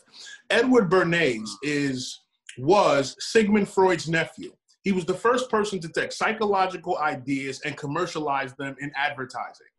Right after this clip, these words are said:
Speaker 1: Originally, it was called propaganda. It, that's just what it was called, right?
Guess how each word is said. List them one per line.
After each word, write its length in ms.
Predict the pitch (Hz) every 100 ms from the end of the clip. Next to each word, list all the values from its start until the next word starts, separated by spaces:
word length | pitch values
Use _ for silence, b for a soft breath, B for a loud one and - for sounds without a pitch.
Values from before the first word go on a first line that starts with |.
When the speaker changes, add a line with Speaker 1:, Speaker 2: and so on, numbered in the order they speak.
| _ _ b b b b
Speaker 1:
Originally, 800 | 165 160 190 262 208 208 175 165 160
it 200 | 160 160
was 140 | 160
called 400 | - 175 151 -
propaganda. 840 | - 190 180 160 143 165 185 147 - _ _ _ _ _ -
It, 120 | 165
that's 180 | 160 202
just 120 | 202 160
what 160 | 185 180
it 100 | 147
was 120 | 147
called, 420 | - 180 143 - -
right? 240 | 135 139